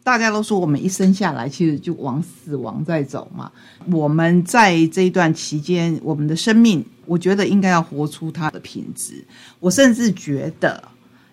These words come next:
有一种爱是放手，这个爱不是针对我们所爱的人而已，还有你有没有想过，这个爱也是可以对自己。所以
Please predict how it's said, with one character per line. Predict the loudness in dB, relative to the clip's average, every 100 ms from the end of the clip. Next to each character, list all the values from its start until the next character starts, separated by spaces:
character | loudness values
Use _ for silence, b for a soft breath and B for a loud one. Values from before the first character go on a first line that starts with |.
| -2
有 | -2 2
一 | 2
种 | 2 0
爱 | 0 0 0
是 | -4 -4 -4 -2
放 | 0 0 -2
手， | -8 -16 -20
这 | -10
个 | -8 -8 -6
爱 | 0 0 -2 -16 _ _
不 | -2 -2
是 | -2 -2 -2 -2 -8 _ 0
针 | 4 4
对 | 4 0 -4 -16 _
我 | -6 -4
们 | -2 -4 -6
所 | -8 -12
爱 | -4 -4
的 | -2 -4
人 | -8 -10 -12
而 | -8
已， | -6 -6 -12 _ _ _
还 | -20 -4 2
有 | 4 2 -2 -10 _ -4
你 | -2 0 -2
有 | 4
没 | 4
有 | 4
想 | 2 -6
过， | -4 -4 -4 b b -6
这 | -4
个 | -4
爱 | -4 -4
也 | -4 -8 -12
是 | -12
可 | -10 -8
以 | -8
对 | -8 -10
自 | -8 -10
己。 | -10 -20 _ b b
所 | 0 6 6
以 | 4 -2